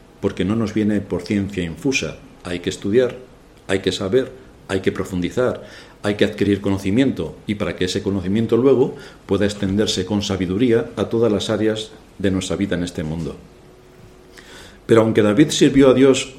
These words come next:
<clears throat> en medio de su generación según la voluntad de Dios,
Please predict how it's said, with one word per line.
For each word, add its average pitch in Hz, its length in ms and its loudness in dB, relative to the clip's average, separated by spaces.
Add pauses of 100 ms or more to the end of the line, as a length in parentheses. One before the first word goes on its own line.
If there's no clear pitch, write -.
(140)
<clears throat> - 600 2
en 98 160 0
medio 110 220 4
de 101 100 2
su 120 140 2
generación 110 540 0
según 107 380 2
la 90 160 2
voluntad 101 520 2
de 92 120 -2
Dios, 120 360 4